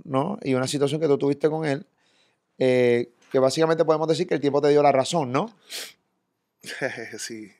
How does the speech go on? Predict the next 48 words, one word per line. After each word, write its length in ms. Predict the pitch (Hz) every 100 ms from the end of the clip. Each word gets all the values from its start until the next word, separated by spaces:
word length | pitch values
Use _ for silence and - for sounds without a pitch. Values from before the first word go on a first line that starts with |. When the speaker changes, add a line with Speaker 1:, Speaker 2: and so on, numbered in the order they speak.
| _ _
Speaker 2:
No, 200 | 117 135
y 60 | 135
fue 180 | - 113
fuerte, 440 | 135 131 131 117
fuerte, 340 | - 131 -
sí, 260 | 110 - 127
sí, 260 | - 117 117
sí. 100 | -
Speaker 1:
En 60 |
las 100 | 139
situaciones 360 | 139 139 147 165
tuyas 180 | 170 170
más 200 | 143 -
fuertes. 440 | 143 131 - - -
Speaker 2:
Ujú, 360 | 147 151 190 190 -
en 200 | 139 131
eso, 340 | 123 147 139 -
acho, 340 | 113 - 110
pero 180 | 101 110
fuerte, 460 | 107 131 135 131 123
en 80 | 117
verdad, 400 | 113 120 143 131
porque 520 | 123 117 - 113 110 _ _ _ _ _ _ _ _ _ _ _ _ _
esa 240 | - 139 135
fue 160 | 156
la 100 | 151
segunda 680 | 135 135 127 147 156 151 139
vez, 200 | 135 139 -
acho, 340 | 139 - 117
sí. 280 | - 110 - _ - - - -
Pero 180 | 147 147
mira, 220 | 170 165
la 140 | 143
vida, 240 | 151 170 151
mira, 240 | 151 135
eso 160 | 127 160
es 60 |
pa' 120 | 165
que 80 | 160
vean 240 | 156 165 160
también, 400 | 147 143 165 143 - - _ - - _ -
a 100 | 131
mí 120 | 139
se 160 | 143 160
me 120 | 170
juzgó 440 | 156 131 156 160
de 80 | 151
tocarlo 760 | - 120 135 151 147 143 135